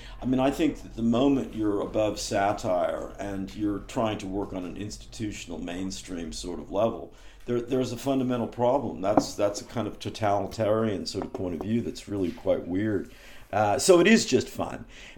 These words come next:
But the social commentary, uh, you know, it looks at what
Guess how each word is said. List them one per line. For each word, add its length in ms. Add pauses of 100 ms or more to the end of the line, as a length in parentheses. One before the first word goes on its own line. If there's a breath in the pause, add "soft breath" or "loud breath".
But 300
the 100
social 460
commentary, 920
uh, 540 (480 soft breath)
you 120
know, 380
it 200
looks 460
at 580
what 560